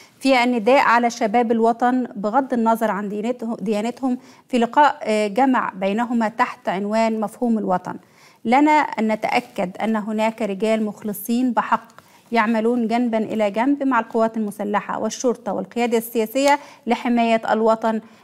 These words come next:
من جحافل الأفكار الهدامة. خلينا مع حضراتكم نعرف أكتر عن المقال، آه، من دكتور لواء، آه، محسن الفحام، أستاذ إدارة الأزمات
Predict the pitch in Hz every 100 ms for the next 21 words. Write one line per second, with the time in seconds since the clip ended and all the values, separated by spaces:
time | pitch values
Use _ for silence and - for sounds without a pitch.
0 | - 233 233 226 - 285 226 - 196 -
1 | - 196 185 - 208 202 185 - - -
2 | 262 269 320 254 262 262 220 233 233 247
3 | 226 240 247 247 214 - 214 196 226 220
4 | 202 - 233 247 - - - - 208 220
5 | 220 247 269 240 220 - 277 254 220 233
6 | 240 - 214 202 208 233 - 220 220 -
7 | - 233 262 240 - 240 214 - 202 220
8 | 220 190 190 208 220